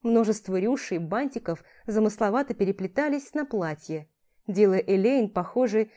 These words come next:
на пышно-фиолетовое пирожное. Темно-каштановые волосы были уложены в высокую прическу, открывая взору круглое лицо, крупные карие глаза и пухлые губы. Одним словом,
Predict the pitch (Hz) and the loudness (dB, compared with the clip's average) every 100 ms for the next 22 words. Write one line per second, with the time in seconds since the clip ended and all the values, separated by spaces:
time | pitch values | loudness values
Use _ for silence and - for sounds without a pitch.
0 | _ - 196 - 285 - 269 - 190 165 | _ -4 -4 -2 -4 -2 -2 -2 0 -2
1 | 175 180 175 220 190 165 151 156 147 147 | -2 -6 -4 -2 0 -2 -6 -10 -12 -16
2 | _ _ _ _ _ _ _ _ _ - | _ _ _ _ _ _ _ _ _ -4
3 | 233 220 202 202 - 202 185 180 175 254 | 0 0 0 -4 -4 -4 -4 -6 -4 -2
4 | 294 - 190 175 170 160 262 277 285 233 | -2 -2 -4 -4 -2 -2 -2 0 0 0
5 | 220 294 285 269 277 277 277 202 - 156 | -2 -4 -4 -4 -6 -4 -4 -6 -6 -8
6 | 151 _ _ - 156 - 202 190 156 160 | -8 _ _ -10 -6 -2 0 0 -4 -2
7 | 240 262 196 277 254 254 247 254 - 170 | -2 -2 -2 -4 0 0 -2 -6 -8 -6
8 | 143 - _ - - - 214 220 - 185 | -6 -10 _ -20 -20 -6 0 0 0 -4
9 | 190 170 160 156 160 139 165 240 - - | -2 -2 -2 -2 -6 -6 -6 -8 -14 -20
10 | - 285 247 151 147 170 185 254 208 156 | -10 -8 -8 -10 -8 -4 -2 -2 -4 -4
11 | 165 175 - _ _ _ _ _ _ - | -6 -8 -14 _ _ _ _ _ _ -4
12 | 214 175 185 180 - 311 285 277 | -2 0 -4 -4 -2 0 2 0